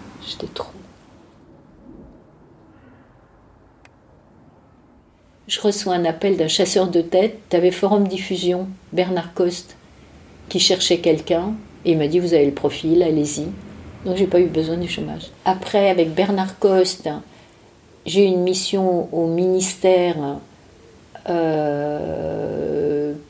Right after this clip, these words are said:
pour aménager la salle de conférence du ministre. J'attendais au niveau de, du bureau du ministre pour avoir le,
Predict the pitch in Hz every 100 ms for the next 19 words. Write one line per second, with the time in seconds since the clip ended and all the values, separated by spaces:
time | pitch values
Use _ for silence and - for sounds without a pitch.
0 | - 170 165 170 175 170 165 175 165 156
1 | - - 156 - 190 175 160 156 - 165
2 | - 165 170 165 165 156 156 202 311 -
3 | - - - - - - - - - -
4 | - - - 165 175 165 156 156 156 165
5 | 156 160 - 160 160 160 160 165 165 160
6 | 151 147 160 170 - 143 156 147 147 147
7 | 156 151 147 160 254 - - - - -
8 | - - - - - - - - - -
9 | - - - - - - - 170 165 156
10 | 160 165 160 151 147 156 156 -